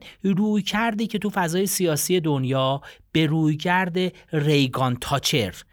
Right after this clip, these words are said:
یا ریگان تاچریسم در اصل مصطلحه و شناخته می‌شه،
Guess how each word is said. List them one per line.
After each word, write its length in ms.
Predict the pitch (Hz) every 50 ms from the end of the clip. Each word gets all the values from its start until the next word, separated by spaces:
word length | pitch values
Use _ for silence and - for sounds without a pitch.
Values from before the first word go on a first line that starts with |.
| _ - _ _ -
یا 160 | - 147 143 135
ریگان 480 | 131 143 139 135 131 - 135 131 131
تاچریسم 640 | - 147 139 - - 143 139 139 123 - - 117 - - - - - 117 135 123 104 113 113 151 156 156 143 131 131 120 110 117 127
در 160 | 151 135 131
اصل 220 | 131 127 - - 98 - - 107 104 -
مصطلحه 920 | 127 147 147 151 147 135 - - - 143 127 127 123 120 131 127 120 110 - - - - -
و 60 | 131
شناخته 540 | - - 151 135 131 127 117 - - 127 120
می‌شه، 480 | 127 123 117 - - 185 165 131 123